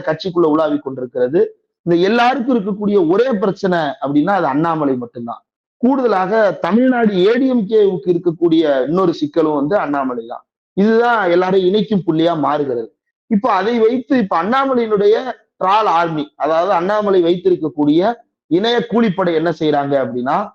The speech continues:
"நான் பாத்தீங்களா, ஆஹ், தமிழிசை சவுந்தரராஜன் மிரட்டப்பட்டார், அண்ணாமலைக்கு ஆதரவாகத்தான் இருக்கிறார் அமித்ஷா" அப்படின்றது போன்ற செய்திகளை எல்லாம் பரப்புறாங்க. ரொம்ப அடிப்படையா இதுல ஒரு விஷயத்தை நம்ம புரிஞ்சுக்கலாம்.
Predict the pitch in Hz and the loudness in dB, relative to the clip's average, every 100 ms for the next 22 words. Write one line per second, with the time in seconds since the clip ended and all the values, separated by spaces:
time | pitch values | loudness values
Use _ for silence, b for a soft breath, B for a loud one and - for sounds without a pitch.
0 | _ _ _ _ _ _ _ _ - 165 | _ _ _ _ _ _ _ _ -4 -2
1 | 170 175 190 185 165 165 165 123 - _ | -2 -2 -2 0 0 2 0 -2 -8 _
2 | - 131 127 123 175 214 175 180 175 170 | -4 -2 -2 -2 -2 -2 -2 -2 -2 -2
3 | 160 156 151 147 143 175 175 147 147 - | -2 -2 -2 -2 0 -2 -4 -4 -4 -2
4 | 139 127 - _ _ _ 147 202 226 220 | 0 -2 -6 _ _ _ -4 0 0 0
5 | 202 190 160 180 196 180 175 175 160 175 | 0 0 0 2 0 0 0 -2 -2 2
6 | 165 151 160 151 139 156 - 156 143 127 | 2 2 0 0 -2 -4 -4 -2 0 -2
7 | 135 165 170 156 143 147 165 156 156 165 | -2 -2 0 0 0 -2 -2 -2 0 0
8 | 156 139 135 151 135 123 - 110 101 _ | 2 0 0 -2 -4 -6 -10 -14 -16 _
9 | _ _ _ 160 233 269 214 233 208 226 | _ _ _ -2 0 0 0 -2 -2 0
10 | 226 226 214 180 180 208 202 220 220 196 | 2 2 2 2 2 0 -2 -2 -2 0
11 | 170 143 160 147 131 131 147 | -2 -2 -4 -2 -2 -2 -2